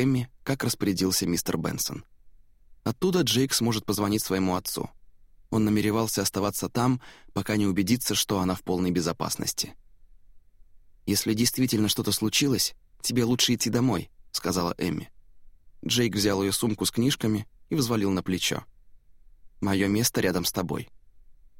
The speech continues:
Когда они зашагали по дороге, в городе взвыла сирена воздушной тревоги. Мимо с рёвом пронёсся пикап. В кузове сидели люди с охотничьими ружьями,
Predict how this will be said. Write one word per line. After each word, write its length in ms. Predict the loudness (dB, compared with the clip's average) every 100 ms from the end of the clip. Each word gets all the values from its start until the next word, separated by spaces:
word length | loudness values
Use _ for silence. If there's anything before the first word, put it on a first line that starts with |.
| -20 -20 -8
Когда 300 | -4 0 0
они 140 | 0
зашагали 440 | 0 -2 0 -2 -2
по 100 | -2
дороге, 480 | 0 0 -2 -6 -10 -20 -8
в 80 | -2
городе 360 | 0 2 0
взвыла 360 | 0 0 0 0
сирена 380 | 0 2 2 2
воздушной 460 | 0 0 0 -2
тревоги. 520 | 0 0 0 -2 -6 -10 -20 -20 -20 _ -20 -20 -2
Мимо 280 | 2 2 2
с 100 | 2
рёвом 320 | 2 2 0
пронёсся 480 | 2 2 0 0 -2
пикап. 400 | -2 -2 -4 -6 -20 -20 -20 -16
В 100 | -2
кузове 340 | 0 2 2
сидели 340 | 2 2 0
люди 260 | 2 2 2
с 100 | 0
охотничьими 640 | -2 0 0 0 2 2
ружьями, 580 | 2 2 2 2 0